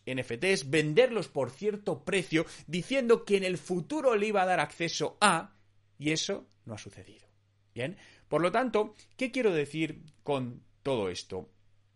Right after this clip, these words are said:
Que este auge tan bestia que ha habido en la creación, en, en la creciente precio de,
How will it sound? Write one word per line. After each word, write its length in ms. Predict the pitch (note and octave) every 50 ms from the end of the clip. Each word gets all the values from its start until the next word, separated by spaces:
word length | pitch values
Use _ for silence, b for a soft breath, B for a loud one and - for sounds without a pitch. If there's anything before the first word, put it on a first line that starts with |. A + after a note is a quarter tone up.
| _ _ _ _ _ - - -
Que 540 | _ E3+ E3+ E3 D#3 D#3+ D3+ D3 - - _ b b b b b b b b
este 260 | G#3 A3 - - C#4
auge 280 | B3+ B3 A#3+ - A3+ G3+
tan 220 | F#3+ D#3 C3+ B2
bestia 420 | B2+ D3 E3 - - - C3+ B2+ B2+
que 80 | B2
ha 20 | A#2
habido 440 | B2 C#3 D3+ C#3+ C#3+ C#3 C#3 C#3 C#3 B B B B
en 220 | - B2 A#2+ A#2
la 100 | A2+ A2
creación, 560 | A2 A#2 A2 G2+ - - C3+ C#3 C3+ C3+ C3+
en, 220 | B2 A2+ A2 A2 -
en 220 | - A2+ A2+ A2 G#2
la 200 | G2+ - - _ _ _ _ _ _
creciente 600 | - A2+ - - - D3 D3+ E3 E3 - D3+ C3+
precio 560 | - - C3 D#3 D3 - - B2 A2+ A2 A2
de, 240 | A2 A2 A2 A2